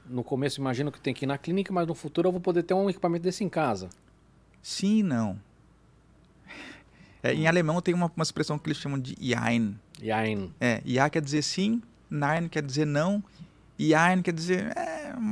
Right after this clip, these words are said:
Speaker 1: <laughs>
Speaker 2: mais ou menos.
Speaker 1: Mas o mais ou menos tem a ver com o tempo ou não, de desenvolvimento
Speaker 2: Não,
Speaker 1: ou
Speaker 2: tem,
Speaker 1: não?
Speaker 2: tem a ver com a m-, minha, nossa preocupação com a saúde e bem-estar do paciente.
Speaker 1: Controle.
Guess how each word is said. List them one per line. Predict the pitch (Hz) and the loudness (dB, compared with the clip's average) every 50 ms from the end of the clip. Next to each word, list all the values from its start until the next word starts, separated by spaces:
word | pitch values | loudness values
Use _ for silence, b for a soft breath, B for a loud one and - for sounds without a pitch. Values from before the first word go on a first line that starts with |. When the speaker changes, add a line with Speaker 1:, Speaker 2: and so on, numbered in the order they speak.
| 220 - - - | -4 -6 -6 -2
Speaker 1:
<laughs> | 220 202 202 208 202 - - - - | -2 -2 -2 0 -2 -2 -2 -4 -6
Speaker 2:
mais | - 185 185 196 | 0 2 2 4
ou | 196 196 | 4 4
menos. | 196 202 190 185 165 143 123 117 113 - - - B B B B B | 6 8 8 8 6 6 2 0 -4 -6 -8 -8 B B B B B
Speaker 1:
Mas | 113 120 117 | -2 0 0
o | 123 | 2
mais | 135 135 123 | 2 2 4
ou | 131 | 4
menos | 135 135 143 135 - - | 2 4 2 0 -2 -6
tem | - - 131 123 | -2 0 2 2
a | 117 | 2
ver | 107 120 - | 0 -2 -2
com | - 117 | -2 -6
o | 104 | -4
tempo | - - 147 165 170 147 - 127 | 0 2 4 4 4 2 2 2
ou | 117 | 2
não, | 110 107 104 | 2 0 -2
de | 101 104 107 | -2 -2 -2
desenvolvimento | 101 107 107 175 190 190 185 180 165 | -2 0 2 4 4 6 6 6 8
Speaker 2:
Não, | 147 - - | 8 8 6
Speaker 1:
ou | 180 - | 4 4
Speaker 2:
tem, | - 156 | 2 2
Speaker 1:
não? | - 185 - 196 | 2 2 2 0
Speaker 2:
tem | - 196 185 | -2 0 2
a | 185 190 | 2 2
ver | 180 165 196 202 196 | 4 6 6 6 6
com | - - 208 | 6 4 4
a | 202 | 4
m-, | 190 190 185 180 180 175 175 180 180 185 185 185 185 185 180 - - - - - _ | 6 4 2 0 -2 -4 -4 -2 0 0 2 4 4 4 2 0 -2 -8 -16 -12 _
minha, | 185 175 175 170 180 202 220 247 262 254 240 233 220 208 190 | -2 2 4 6 8 8 8 8 6 6 6 6 6 6 6
nossa | 180 175 175 180 202 220 208 - 226 | 6 6 6 6 6 4 4 0 -4
preocupação | 196 - 196 190 - 208 - - 185 165 - - - 185 196 202 196 - | 0 2 2 2 2 0 -2 -2 -4 -4 -2 -2 -2 0 0 0 -2 -2
com | - - 185 | -2 -2 -2
a | 180 | -2
saúde | 175 - - 175 165 160 175 185 160 175 | -2 0 2 2 4 4 4 4 2 2
e | |
bem-estar | 160 160 160 165 156 - - - 151 143 147 160 151 | 0 0 0 -2 -4 -6 -4 -2 -2 0 0 0 -2
do | 147 147 147 147 - - - 151 151 | -4 -8 -10 -10 -10 -10 -10 -10 -4
paciente. | - 156 151 - - - - - - - - - _ | -2 -2 -2 -2 -4 -6 -6 -6 -10 -16 -20 -20 _
Speaker 1:
Controle. | - 139 135 123 - - 123 110 98 95 87 | -2 -2 0 2 4 4 4 4 4 0 -6